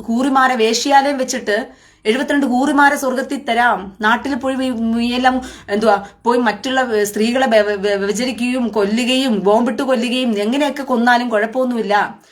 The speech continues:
ഞാൻ സ്വർഗം തരാമെന്ന്" വിളിച്ച് നിങ്ങളെയൊക്കെ ഈ പാപം ചെയ്യാൻ പ്രേരിപ്പിക്കുന്ന ആ സാത്താനുണ്ടല്ലോ, അവൻ കാരണം ഇവിടെ നമുക്ക് സമൂഹത്തിൽ ഞങ്ങൾക്ക് ജീവിക്കാൻ പറ്റുന്നില്ല. ഇവിടെ ഇസ്രായേലിൽ, ഇസ്രായേലിന് സമാധാനം കിട്ടുന്നില്ല ഒരു ദിവസം പോലും.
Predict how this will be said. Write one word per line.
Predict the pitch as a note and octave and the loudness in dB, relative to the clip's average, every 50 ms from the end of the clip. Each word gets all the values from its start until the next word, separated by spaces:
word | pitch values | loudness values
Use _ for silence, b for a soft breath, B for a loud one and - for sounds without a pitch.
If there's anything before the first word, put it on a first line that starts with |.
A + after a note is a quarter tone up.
| B B B B B B - | B B B B B B 0
ഞാൻ | G#3+ B3 C4 | 0 0 0
സ്വർഗം | - C4+ A#3 B3 C4+ D#4 E4 D4 | 0 0 0 2 2 2 2 2
തരാമെന്ന്" | C#4 C4+ C4 B3+ C4 C4 B3+ B3 A#3+ | 2 2 4 4 4 2 0 -4 -4
വിളിച്ച് | A3 A3+ B3 - B3+ | -4 -4 -4 -4 -4
നിങ്ങളെയൊക്കെ | B3 A#3+ A#3 B3+ C4 C4 A#3+ A#3+ - B3+ | -4 -2 -2 -2 -2 -4 -4 -4 -4 -4
ഈ | A#3+ A#3 B3+ A#3+ - | -4 -4 -4 -6 0
പാപം | - A#3 G3+ G#3+ A#3+ C4 C4 B3+ | 0 2 4 4 4 2 0 -2
ചെയ്യാൻ | C4 B3+ B3 B3 B3 A#3 | -2 0 0 0 0 0
പ്രേരിപ്പിക്കുന്ന | G#3+ G#3+ G#3+ A3 B3+ A#3 C4 B3+ A3 B3 A#3+ A3+ | 0 2 2 2 0 0 -4 -6 -4 -2 0 0
ആ | A3 A#3 | 0 0
സാത്താനുണ്ടല്ലോ, | A#3 B3 A3+ A3 A#3 - - C4 C4+ B3+ A#3 G#3 G3+ E3+ E3 E3 D#3 - - _ _ _ _ _ b b b b b b b b b | 2 2 2 0 2 2 4 2 4 2 0 -4 -4 -4 -6 -8 -10 -12 -16 _ _ _ _ _ b b b b b b b b b
അവൻ | G3 G#3 C4 C#4+ C#4 | 0 2 2 2 2
കാരണം | C#4 C4 B3 B3 B3+ B3+ C4 B3+ | 4 4 4 2 2 -2 -4 -4
ഇവിടെ | A#3 A3+ A#3+ B3+ | -4 -4 -4 -2
നമുക്ക് | A#3+ A3 A3 A#3 A3 A3 A#3+ | -2 -2 -2 -4 -6 -8 -6
സമൂഹത്തിൽ | - A#3 G#3 G#3+ A#3 A#3+ C4 C4+ B3+ | -4 -4 -2 -2 -2 -4 -4 -4 -2
ഞങ്ങൾക്ക് | B3+ A3+ G#3+ G#3+ A#3 | -2 0 0 0 -2
ജീവിക്കാൻ | G3 F#3+ F#3+ G3+ A3 C#4 A#3 D4 D4 C#4 | -2 -4 -2 -2 -2 0 2 2 2 2
പറ്റുന്നില്ല. | B3+ - G#3+ F#3+ F3+ D#3+ - - | 2 0 -2 -4 -4 -6 -8 -8
ഇവിടെ | F#3 G#3 A#3 | -4 -2 -2
ഇസ്രായേലിൽ, | A3 G#3+ G#3 - G#3+ A3 A#3 B3+ C4+ C4+ C#4 C#4 | -2 -2 -2 0 2 4 4 4 2 -2 -4 -6
ഇസ്രായേലിന് | A3+ - A3+ A#3+ B3+ C4 C#4+ C4+ | -6 -2 0 0 2 2 0 -2
സമാധാനം | C4 G#3+ G3+ G#3+ A#3+ A#3+ C#4 C#4 C#4+ D4+ C#4+ | -2 -2 0 0 2 4 4 4 4 2 -2
കിട്ടുന്നില്ല | C4+ G#3+ B3+ G#3+ G#3+ F#3 F3+ | -4 -4 -4 -4 -4 -4 -4
ഒരു | F3 F#3 G3 G#3 | -4 -2 -2 -2
ദിവസം | G3 G3+ A3 A3 - A#3+ A3+ F#3+ | -2 -2 -4 -4 -4 -4 -4 -4
പോലും. | F#3 E3+ E3 | -6 -8 -8